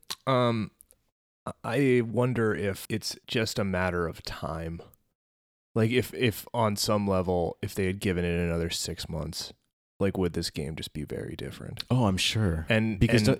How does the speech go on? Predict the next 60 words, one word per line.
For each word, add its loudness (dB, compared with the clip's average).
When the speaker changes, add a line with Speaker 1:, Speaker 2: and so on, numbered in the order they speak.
Speaker 2:
do-, -6
isn't -2
there, 4
like, 2
a 0
saying 4
about 2
how, 4
like, 2
games 2
tend 2
to 2
only 2
come 0
together, 0
like, -2
in 0
the 0
very 0
third -4
quarter -2
of -4
their -2
creation? -2
Speaker 1:
I 4
mean, 4
that's 2
the -6
truth -2
of -6
anything -2
creative, -6
I -4
feel 2
Speaker 2:
Very 10
Speaker 1:
like. 4
It's 2
Speaker 2:
true, 6
Speaker 1:
like, 0
everything 4
Speaker 2:
yeah. 4
Speaker 1:
that 6
I've 4
ever 2
made 2
is 0
just -4
trash 2
until 2
the 2
moment 2
that 2
I 2
finish 0
it, 2
and 0
then 2
I 0
go, 2
like, 0